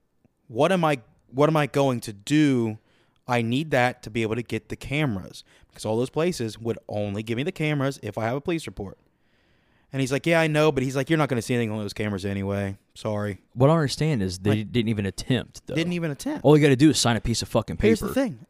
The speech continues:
Speaker 1: I didn't ask for you to do the investigation.
Speaker 2: Yeah, yeah.
Speaker 1: I was gonna handle the shit.
Speaker 2: Yeah.
Speaker 1: I'll handle it. I'll get my lawyer.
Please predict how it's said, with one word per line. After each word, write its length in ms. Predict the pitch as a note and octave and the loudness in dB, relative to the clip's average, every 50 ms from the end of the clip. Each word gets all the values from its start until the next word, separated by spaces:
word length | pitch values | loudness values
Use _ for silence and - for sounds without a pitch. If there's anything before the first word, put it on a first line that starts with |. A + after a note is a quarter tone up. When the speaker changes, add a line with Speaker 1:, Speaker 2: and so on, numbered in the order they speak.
| _ _ - | _ _ -4
Speaker 1:
I 120 | F3 A3+ | -2 -2
didn't 180 | C4+ C#4 A#3 F3 | 0 0 0 0
ask 160 | E3+ E3+ E3 - | -2 -2 -4 -4
for 80 | - F3 | -2 -2
you 80 | G3+ | 0
to 80 | G#3 G#3 | 0 0
do 60 | E3 | 0
the 120 | E3 E3 | 0 0
investigation. 720 | D#3+ D#3+ D3+ E3+ E3+ - - F3 G#3 A#3+ C#4 - - - - | -2 -2 -2 -4 -4 -4 -6 -6 -4 -4 -4 -6 -6 -6 -4
Speaker 2:
Yeah, 180 | E2 C#2+ C2 - - _ _ _ _ _ _ - - | -4 -4 -6 -8 -12 _ _ _ _ _ _ -18 -18
yeah. 60 | - - - - | -18 -12 -6 -2
Speaker 1:
I 160 | B2+ D#3+ A#3+ | 2 2 4
was 160 | E4 F4+ B3+ | 4 2 2
gonna 220 | - B3+ C4+ C4+ A#3+ | 2 2 2 4 4
handle 320 | A3+ A#3+ C#4 E4 E4+ F4 A#3+ | 2 2 2 2 0 -2 -2
the 80 | D3+ - | -4 -4
shit. 320 | - - A#2+ G#2+ - - _ _ | -2 -2 -4 -4 -6 -12 _ _
Speaker 2:
Yeah. 280 | - - F2 D2+ C2 D#2 - _ _ _ _ _ _ _ _ _ _ _ _ _ _ _ _ _ _ _ _ _ _ _ _ _ _ _ _ _ _ _ | -8 -6 -6 -6 -6 -8 -12 _ _ _ _ _ _ _ _ _ _ _ _ _ _ _ _ _ _ _ _ _ _ _ _ _ _ _ _ _ _ _
Speaker 1:
I'll 180 | C3+ E3+ G#3 G#3 | 4 4 4 4
handle 320 | A3+ A3+ A3+ G#3+ A3 A3 | 2 0 0 0 2 2
it. 120 | A3 G#3 - - _ _ _ _ _ | 0 0 -2 -8 _ _ _ _ _
I'll 140 | F3+ F#3 F#3 | 2 2 4
get 160 | F#3 F#3+ D#3+ F3+ | 2 0 0 0
my 140 | F3 F3+ | 0 0
lawyer. 600 | F3+ E3+ E3+ E3+ E3+ E3 E3+ E3 E3 E3 D#3+ D#3 | 0 2 2 2 2 2 2 2 0 0 -2 -4